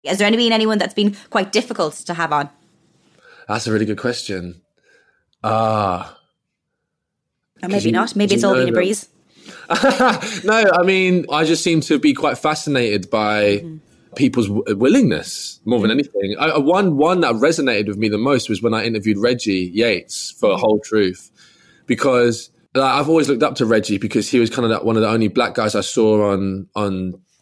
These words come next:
Speaker 2: on television when I was younger in Britain anyway. And, and, like, I went on his podcast and I realized I didn't really know anything about him. Like, really, like, I've, I've
Speaker 1: Mm-hmm.
Speaker 2: seen him achieve a lot, but I didn't know anything about him.
Speaker 1: Mm-hmm.
Speaker 2: And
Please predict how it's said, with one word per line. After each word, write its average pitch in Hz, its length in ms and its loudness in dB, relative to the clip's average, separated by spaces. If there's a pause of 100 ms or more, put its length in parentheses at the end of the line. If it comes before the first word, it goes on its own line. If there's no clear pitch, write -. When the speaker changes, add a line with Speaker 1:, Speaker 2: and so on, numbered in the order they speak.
(380)
Speaker 2:
on 120 140 0
television 117 480 2
when 107 100 2
I 107 60 0
was 104 180 2
younger 113 320 2
in 95 140 2
Britain 101 240 2
anyway. 92 460 -2 (280)
And, 113 380 -2 (120)
and, 147 100 0
like, 156 100 2
I - 20 2
went 190 160 4
on 170 60 2
his 202 160 2
podcast 131 420 0
and 151 80 0
I - 40 2
realized 175 220 4
I 165 40 2
didn't 139 260 0
really 160 140 4
know 160 140 4
anything 208 300 2
about 95 300 -2
him. 90 300 -6
Like, 131 140 0
really, 143 500 2
like, 147 200 0
I've, 165 200 2
I've 160 140 0
Speaker 1:
Mm-hmm. 175 60 -8
Speaker 2:
seen 202 260 0
him 151 120 0
achieve 160 420 0
a 107 60 2
lot, 98 240 0
but 127 80 0
I 143 100 0
didn't 139 380 0
know 147 220 2
anything 113 320 0
about 95 280 -2
him. 90 240 -4
Speaker 1:
Mm-hmm. - 540 -8
Speaker 2:
And 120 460 -2